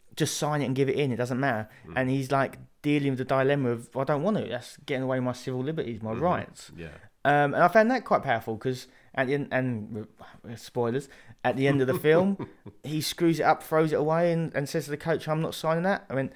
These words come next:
Speaker 1: "I'll play next year, but I'm not signing your letter." And, and I thought that was quite a big,
Speaker 2: Mm-hmm.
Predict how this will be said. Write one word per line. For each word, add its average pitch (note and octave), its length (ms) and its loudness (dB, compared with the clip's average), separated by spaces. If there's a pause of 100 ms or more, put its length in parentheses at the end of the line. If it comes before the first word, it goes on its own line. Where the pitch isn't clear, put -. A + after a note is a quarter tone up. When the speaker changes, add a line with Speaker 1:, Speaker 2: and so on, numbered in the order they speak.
(260)
Speaker 1:
"I'll C#3 160 6
play D#3+ 300 2
next - 320 -4
year, F#3 300 4 (340)
but C#3+ 80 6
I'm D3 140 6
not B2+ 120 2
signing E3+ 400 0
your E3+ 140 2
letter." G#3+ 200 2 (120)
And, C#3+ 100 0
and C3 120 0
I D#3+ 100 6
thought D#3 220 -4
that D3 100 4
was D3+ 120 0
quite D#3+ 220 -2
a C#3+ 40 0
big, D#3+ 400 -4 (560)
Speaker 2:
Mm-hmm. F2 280 -10